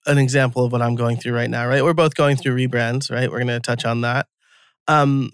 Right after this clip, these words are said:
but I was under the impression that, um, based on the independent podcasters I talked to, like, um, I positioned my product as, "I'll help you make ten thousand dollars," right?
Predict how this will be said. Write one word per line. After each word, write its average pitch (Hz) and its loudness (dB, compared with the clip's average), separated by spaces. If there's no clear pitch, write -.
but 147 2
I 170 4
was 156 2
under 147 4
the 143 2
impression 135 0
that, 127 0
um, 131 2
based 180 2
on 185 4
the 156 2
independent 170 2
podcasters 131 2
I 120 0
talked 117 -2
to, 113 -4
like, 127 -2
um, 135 2
I 151 4
positioned 151 2
my 135 4
product 131 2
as, 127 2
"I'll 143 4
help 151 2
you 151 2
make 143 2
ten 135 0
thousand 123 0
dollars," - -8
right? 120 -2